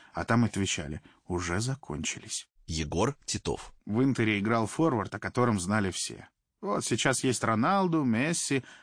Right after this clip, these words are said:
Speaker 1: а тогда был Роналдо.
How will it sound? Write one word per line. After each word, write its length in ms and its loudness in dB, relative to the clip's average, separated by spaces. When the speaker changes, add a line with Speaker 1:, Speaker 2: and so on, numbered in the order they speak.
Speaker 1:
а 120 0
тогда 420 2
был 400 2
Роналдо. 880 -2